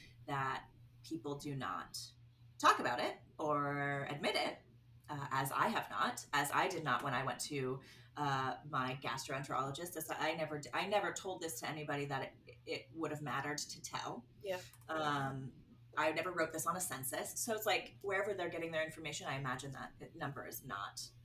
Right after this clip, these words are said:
Speaker 1: accurate.
Speaker 2: Mm-hmm.
Speaker 1: Um, <clears throat> but, uh, but from, from the numbers that they do have, thirty million people of all ages and genders suffer from eating disorders in the United States. Um,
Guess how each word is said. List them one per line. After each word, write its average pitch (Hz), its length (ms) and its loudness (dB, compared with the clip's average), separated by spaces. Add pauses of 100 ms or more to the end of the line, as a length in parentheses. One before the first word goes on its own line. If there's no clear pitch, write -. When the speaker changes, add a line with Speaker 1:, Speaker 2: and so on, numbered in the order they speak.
(240)
Speaker 1:
accurate. 302 420 0 (340)
Speaker 2:
Mm-hmm. 170 760 -4
Speaker 1:
Um, 151 640 4 (920)
<clears throat> 262 540 6
but, 156 200 4
uh, 156 120 2 (120)
but 160 220 2
from, 190 200 6
from 233 300 4
the 220 80 6
numbers 180 220 6
that 175 120 0
they 165 80 4
do 165 160 2
have, 143 320 4 (320)
thirty 202 220 8
million 165 300 4
people 165 240 2
of 151 80 2
all 151 180 8
ages 147 300 2
and 143 100 -2
genders 143 400 -2
suffer - 300 -2
from 139 180 -8
eating 139 180 -4
disorders 139 440 -6
in 143 40 -8
the 143 80 -4
United 135 220 -6
States. - 400 -6 (500)
Um, 135 560 0